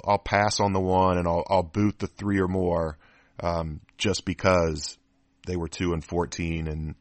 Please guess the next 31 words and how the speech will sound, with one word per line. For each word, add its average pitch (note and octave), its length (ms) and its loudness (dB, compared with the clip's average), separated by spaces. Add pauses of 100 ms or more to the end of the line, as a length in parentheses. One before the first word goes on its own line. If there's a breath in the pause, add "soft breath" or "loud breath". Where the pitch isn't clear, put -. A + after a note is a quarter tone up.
and D#2+ 400 -6
I F2+ 100 -6
do E2+ 200 -4
think F2 200 -4
money E2+ 440 0
will D#2+ 260 -2 (340 loud breath)
drive E2+ 380 2
this F2 220 0
even E2 260 -2
more E2+ 560 0 (220)
than F2 160 -2
ever, D#2+ 480 2 (640 soft breath)
uh, E2 240 -2
in E2 140 -2
ratings E2+ 480 2
with, E2+ 200 -6
with D#2+ 140 -6
the D2+ 100 -4
possibility D#2+ 640 -4
of D2+ 40 -6
there D#2+ 120 -2
not D#2+ 220 -2
being D#2+ 180 -2
fans E2+ 380 -2
for D#2+ 140 -6
a D2+ 80 -4
decent - 260 -6
chunk D2 220 -6
of C#2+ 60 -10
the C#2+ 80 -10
season. - 400 -10